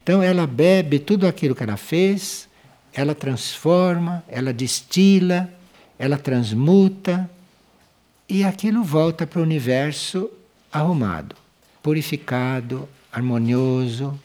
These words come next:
tudo isso. E aqui esta pessoa faz várias perguntas sobre o caminho. O caminho somos nós mesmos. Aquilo que acontece conosco é o nosso caminho.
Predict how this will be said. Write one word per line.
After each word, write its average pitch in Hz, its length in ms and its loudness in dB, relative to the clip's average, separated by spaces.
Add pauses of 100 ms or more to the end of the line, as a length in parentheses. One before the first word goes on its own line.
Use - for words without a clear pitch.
(180)
tudo 107 280 -6
isso. - 360 -12 (2500)
E 123 100 0
aqui 139 200 2
esta 165 200 0
pessoa 143 360 0
faz 117 320 -4
várias 147 400 2
perguntas 139 520 -2
sobre 151 320 0
o 147 60 2
caminho. 113 720 0 (1600)
O 135 80 -4
caminho 180 460 6
somos 147 400 2
nós 147 320 2
mesmos. 90 720 -4 (340)
Aquilo 170 280 2
que 175 100 -2
acontece 127 640 0
conosco 139 640 2
é 160 80 4
o 165 80 4
nosso 143 340 0
caminho. 131 540 -4